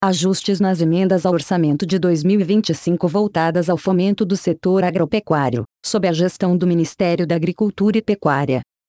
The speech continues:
As propostas apresentadas pelos senadores foram consolidadas em relatório do presidente da comissão,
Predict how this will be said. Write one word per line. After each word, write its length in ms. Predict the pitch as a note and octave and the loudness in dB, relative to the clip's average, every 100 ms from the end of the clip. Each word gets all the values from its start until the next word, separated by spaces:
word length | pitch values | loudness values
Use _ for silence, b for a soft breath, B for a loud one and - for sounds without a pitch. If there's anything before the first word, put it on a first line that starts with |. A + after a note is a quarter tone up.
| _ | _
As 200 | G#3 - | -2 0
propostas 640 | G#3 - G#3 G#3 - G3 | -2 0 0 0 -2 0
apresentadas 800 | F#3+ - F#3 G#3 G3 F3 E3 E3+ | 0 0 0 0 0 0 0 -2
pelos 260 | - F#3+ G3 | 0 0 0
senadores 640 | F3 E3 C#3 E3+ F#3 - | 0 0 2 0 0 -2
foram 200 | E3+ E3 | -2 0
consolidadas 880 | D#3+ F3+ - F3 D#3 E3+ E3 F3+ F3+ | 0 -2 0 -2 0 0 0 0 2
em 80 | |
relatório 560 | F3 F3 D#3 F#3+ F3 E3+ | 2 2 0 0 0 0
do 80 | E3 | 0
presidente 640 | - G3 F#3 E3 E3 F#3 | 0 -2 0 0 2 0
da 100 | F3 | -2
comissão, 560 | F#3 F3+ D3+ - C#3 | 0 0 0 0 -2